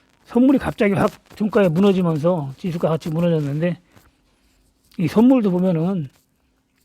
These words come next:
네, 믿을 수는 없거든요. 낮에 빠지다가도 저녁에 올라올 수도 있고, 낮에 어제만 올라다가 또 저녁에 빠지는 수도 있고 그렇기 때문에, 아, 믿지는 못하지만 또 뭐 안 믿고 방관할 수도 없어요. 그렇기 때문에 여러분들이,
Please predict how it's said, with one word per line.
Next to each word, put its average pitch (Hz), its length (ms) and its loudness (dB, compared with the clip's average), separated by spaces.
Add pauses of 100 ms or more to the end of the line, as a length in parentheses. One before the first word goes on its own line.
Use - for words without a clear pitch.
(160)
네, 156 180 -2
믿을 170 240 2
수는 180 220 -4
없거든요. 147 480 -6 (1500)
낮에 170 240 2
빠지다가도 196 480 0
저녁에 165 240 -4
올라올 170 340 -2
수도 160 180 -12
있고, 147 500 -8 (680)
낮에 160 220 2
어제만 160 340 0
올라다가 151 420 0
또 139 100 -10
저녁에 151 280 -6
빠지는 185 380 -2
수도 139 200 -8
있고 143 180 -10
그렇기 147 260 -6
때문에, 143 480 -8 (920)
아, 135 340 -2
믿지는 170 420 0
못하지만 156 680 0 (200)
또 226 140 -2
뭐 185 280 0 (520)
안 185 200 2
믿고 170 500 0
방관할 180 400 2
수도 156 200 -10
없어요. 131 600 -10
그렇기 147 240 -6
때문에 135 320 -8
여러분들이, 139 540 -4